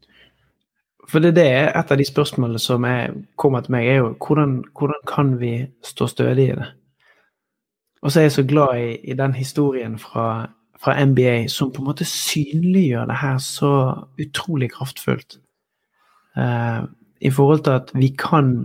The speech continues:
gjøre de tingene som er rett, og vi kan faktisk få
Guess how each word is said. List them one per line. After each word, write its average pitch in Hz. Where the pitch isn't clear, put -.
gjøre 131
de 131
tingene 113
som 110
er 110
rett, -
og 120
vi 120
kan 135
faktisk 135
få 123